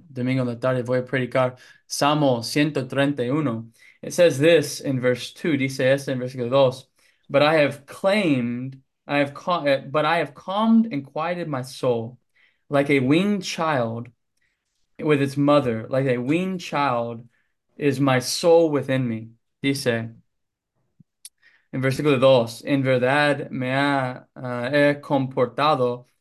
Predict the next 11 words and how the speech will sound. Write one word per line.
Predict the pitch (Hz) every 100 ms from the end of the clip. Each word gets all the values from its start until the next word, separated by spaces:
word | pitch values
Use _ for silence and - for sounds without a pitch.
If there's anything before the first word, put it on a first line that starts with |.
| -
y | 127
me | 127
ha, | 131 135 139 135 139
ah, | 127 123
ca-, | - 123 123 127
callado | 131 120 131 156 143 127
mi | 120
alma, | 127 151 135 113 113 _ _ _
como | 143 147
un | 160
niño | 160 180 170 156 156